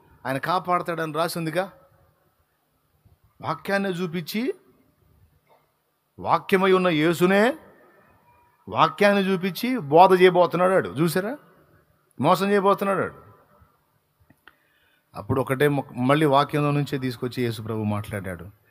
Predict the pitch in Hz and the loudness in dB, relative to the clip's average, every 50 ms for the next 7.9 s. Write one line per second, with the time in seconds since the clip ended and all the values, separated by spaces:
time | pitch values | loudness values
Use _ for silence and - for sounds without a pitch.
0 | _ _ _ _ _ _ _ - 101 110 117 113 107 117 123 127 131 127 127 127 | _ _ _ _ _ _ _ -6 -2 -2 0 0 2 4 4 4 4 4 4 2
1 | 127 127 120 107 107 - - - - - - 120 120 107 113 120 117 113 113 107 | 2 0 0 -2 -4 -10 -16 -20 -14 -4 0 0 2 4 4 4 4 2 0 0
2 | - - 117 123 120 123 123 113 123 117 113 110 110 110 107 110 110 107 107 104 | 0 2 4 4 6 4 4 6 6 6 6 4 4 4 4 4 6 6 6 6
3 | 101 104 98 104 104 - 104 101 104 98 95 98 95 98 95 92 92 92 90 90 | 8 6 6 6 6 6 6 6 8 6 6 6 6 4 4 4 4 4 4 4
4 | 87 87 80 80 73 65 - - - - - - - - - _ _ _ _ _ | 4 4 2 0 0 -2 -4 -8 -10 -10 -14 -18 -20 -20 -20 _ _ _ _ _
5 | _ _ _ _ _ _ - - _ _ _ _ _ _ - - _ _ _ _ | _ _ _ _ _ _ -20 -20 _ _ _ _ _ _ -20 -20 _ _ _ _
6 | - - _ _ _ _ _ _ _ - - - _ _ _ _ - - - _ | -20 -20 _ _ _ _ _ _ _ -20 -20 -20 _ _ _ _ -20 -20 -20 _
7 | _ _ _ _ _ _ _ - - - 104 113 110 113 117 165 202 | _ _ _ _ _ _ _ -12 -6 -4 -2 0 0 0 -2 -4 -8